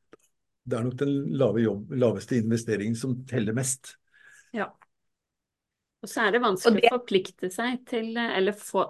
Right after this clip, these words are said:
Speaker 2: få de til å forplikte seg til den L C C, eh, kalkylen som leveres, spesielt kanskje i, hvis man ber om en L C C-analyse i tilbudsfasen, så er det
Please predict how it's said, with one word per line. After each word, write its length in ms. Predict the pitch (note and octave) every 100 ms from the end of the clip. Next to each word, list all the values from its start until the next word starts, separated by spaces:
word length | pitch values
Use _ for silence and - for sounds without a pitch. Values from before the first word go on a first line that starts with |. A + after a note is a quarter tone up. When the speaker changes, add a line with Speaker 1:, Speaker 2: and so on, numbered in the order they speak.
| -
Speaker 2:
få 180 | F3+ E3
de 80 | F#3
til 160 | F#3+
å 60 | G3+
forplikte 560 | - G#3+ - F#3 - E3+
seg 300 | F3+ F#3+ G#3+ -
til 320 | F3 E3+ F3+
den 300 | E3 D#3 E3+ -
L 120 | F#3
C 120 | F#3 G#3
C, 160 | - E3+ D#3+ E3 - _ _ -
eh, 380 | F#3 F3+ F3+ E3+ E3+
kalkylen 480 | F3+ F#3 F#3+ F#3 A3+
som 220 | - G#3
leveres, 400 | G#3+ G3+ E3 A#3
spesielt 720 | - G#3 G#3 F#3 F#3 _ - -
kanskje 380 | C#4+ A#3 - E3+
i, 80 | E3 F#3 _ - _ -
hvis 200 | F#3 -
man 480 | F3 F3 F3 F3 F3 F3+
ber 240 | D#3+ E3
om 100 | E3+ F3+
en 60 |
L 120 | F#3
C 160 | F3+ G3
C-analyse 680 | - E3+ D#3+ E3 E3+ F3+ F3+
i 60 | G3
tilbudsfasen, 840 | - D3+ D#3 D#3 - D3+ D3+ D#4 - - _ _ _ _ _
så 220 | - - G3
er 100 | G3
det 80 | A3